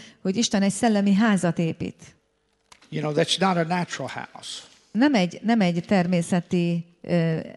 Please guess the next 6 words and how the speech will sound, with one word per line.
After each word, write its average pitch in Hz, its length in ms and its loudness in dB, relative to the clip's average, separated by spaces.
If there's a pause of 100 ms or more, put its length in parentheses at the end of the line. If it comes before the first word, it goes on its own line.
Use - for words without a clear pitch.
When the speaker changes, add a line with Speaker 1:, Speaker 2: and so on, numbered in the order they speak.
(460)
Speaker 1:
kézzelfogható 170 800 0
Speaker 2:
And 160 120 0
there 180 200 4
Speaker 1:
ház, 151 160 -4
Speaker 2:
are 143 240 -2
spiritual 156 680 -4